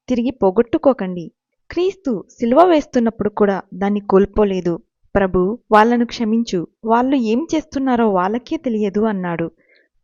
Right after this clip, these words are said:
సాధారణ మానవుడు అటువంటి పరీక్షను ఎదుర్కోలేడు. నేను ఆధ్యాత్మిక మార్గంలో అడుగుపెట్టినప్పుడు నాకు కేవలం మంచే జరుగుతుందనుకున్నాను, కానీ చాలా కఠినమైన అనుభవాలు కూడా కలిగాయి.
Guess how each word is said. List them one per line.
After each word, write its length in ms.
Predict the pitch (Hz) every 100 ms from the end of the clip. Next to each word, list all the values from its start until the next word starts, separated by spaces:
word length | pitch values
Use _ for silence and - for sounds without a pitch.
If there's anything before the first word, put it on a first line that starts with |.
| 214
సాధారణ 520 | 214 220 262 262 262
మానవుడు 520 | 220 196 190 190 220 -
అటువంటి 380 | 202 196 190 190
పరీక్షను 520 | - 185 196 220 196
ఎదుర్కోలేడు. 760 | 208 175 196 202 208 190 170 175 _ _ _ _ _ -
నేను 240 | 233 311 339
ఆధ్యాత్మిక 580 | 214 202 247 269 285 254
మార్గంలో 500 | 226 202 190 202 208
అడుగుపెట్టినప్పుడు 960 | - 180 180 190 - 180 175 196 196 165 _ _ _ -
నాకు 240 | 247 294
కేవలం 540 | 302 269 285 330 311 220
మంచే 300 | 208 233 320
జరుగుతుందనుకున్నాను, 1080 | 277 233 220 226 214 180 - 185 175 170 - _ -
కానీ 400 | 196 180 180 175 _ _ _
చాలా 320 | - 262 277 320
కఠినమైన 580 | 320 233 240 285 302
అనుభవాలు 540 | 285 196 190 190 202 240
కూడా 220 | 277 277
కలిగాయి. 640 | 262 214 190 185 180 175